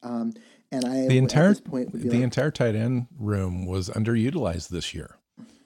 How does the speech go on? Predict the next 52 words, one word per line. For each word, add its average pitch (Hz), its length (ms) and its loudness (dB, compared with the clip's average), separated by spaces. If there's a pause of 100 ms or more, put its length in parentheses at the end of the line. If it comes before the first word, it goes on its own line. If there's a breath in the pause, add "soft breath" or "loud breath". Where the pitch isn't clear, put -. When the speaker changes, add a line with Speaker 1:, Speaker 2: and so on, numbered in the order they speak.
(220 loud breath)
Speaker 2:
I 120 100 2
thought 160 240 2
for 117 120 -2
sure 147 340 2
with 120 160 0
Disley 135 400 0
and 120 100 -2
Olsen, 131 420 0
we 120 100 0
were 120 60 0
gonna 113 120 0
have 101 100 -2
a 104 40 -8
tandem. 123 640 0 (200)
Things 135 240 0
were 107 60 -2
gonna 107 160 0
open 110 240 -4
up 110 160 -2
in 104 60 -2
the 101 80 -2
middle, 123 480 2 (360)
um, 92 600 -6
release 107 440 -4
valve 110 340 -4
wise. 107 540 -2 (140)
Russell - 460 -4
Wilson 101 280 -4
was 95 160 -4
gonna 101 140 -4
have 95 220 -4
a 95 40 -12
couple 101 260 -8
of 90 60 -10
great 107 240 -4
targets 101 440 -4
there. 110 300 -4 (360 soft breath)
And 110 140 -4
we 113 100 2
ended 127 180 0
up 123 180 -2
having, 117 460 2
uh, 101 360 -4 (100)
twenty, 120 260 0 (220)
twenty-five 113 800 -2 (400)
completions 110 600 0
to - 100 -6
each - 220 -4
one 110 120 0
of 107 100 0
those 95 160 -6
guys - 460 -10